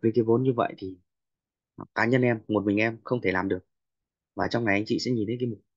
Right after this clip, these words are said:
thành viên này, mua sắm sản phẩm này. Cái mà anh chị đang quan tâm á, thì em nói thẳng vào vấn đề luôn là cái mua sắm sản phẩm của anh chị. Anh chị bấm vào đó thì anh chị sẽ trang,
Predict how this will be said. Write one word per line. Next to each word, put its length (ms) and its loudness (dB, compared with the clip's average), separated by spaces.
thành 240 2
viên 260 6
này, 180 -4
mua 140 0
sắm 240 -2
sản 200 -6
phẩm 180 -6
này. 80 -12
Cái 220 2
mà 120 4
anh 100 2
chị 200 -2
đang 220 2
quan 180 -2
tâm 180 0
á, 80 -6
thì 80 -4
em 100 -4
nói 160 -4
thẳng 200 -6
vào 120 -2
vấn 100 -6
đề 120 -4
luôn 200 -8
là 80 -6
cái 100 -6
mua 160 4
sắm 200 -4
sản 200 -10
phẩm 120 -14
của 100 -6
anh 100 -4
chị. 200 -10
Anh 120 -6
chị 160 -2
bấm 180 2
vào 100 -4
đó 220 -6
thì 80 2
anh 120 2
chị 240 0
sẽ 120 -8
trang, 320 0